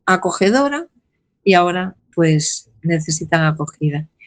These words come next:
Y en el viaje fue entusiasmante porque iban contándose historias, íbamos haciendo clase de, de galego rápido, um,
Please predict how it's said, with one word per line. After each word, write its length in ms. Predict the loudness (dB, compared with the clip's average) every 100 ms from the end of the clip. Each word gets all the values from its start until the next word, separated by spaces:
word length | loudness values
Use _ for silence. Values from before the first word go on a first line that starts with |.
| -6 2
Y 100 | 4
en 40 |
el 100 | 4
viaje 300 | 2 0 -4
fue 340 | -2 -2 -2
entusiasmante 840 | -4 -4 -2 0 2 2 2 -2 -6
porque 320 | -6 -2 2
iban 200 | 2 0
contándose 680 | -4 -4 -2 -2 -4 -4 -6 _ _ _ -6
historias, 840 | -6 2 4 4 2 2 0 -2
íbamos 360 | -2 -2 -4 -6
haciendo 520 | -4 -4 0 -2 -4 _ _ _
clase 380 | 2 4 2 -2
de, 460 | 2 2 2 -2 -8 _ 0
de 160 | 4
galego 440 | 4 4 2 2 2
rápido, 760 | 2 0 0 -2 0 -4 -6 -12 _ _ 0
um, 500 | 2 4 2 -2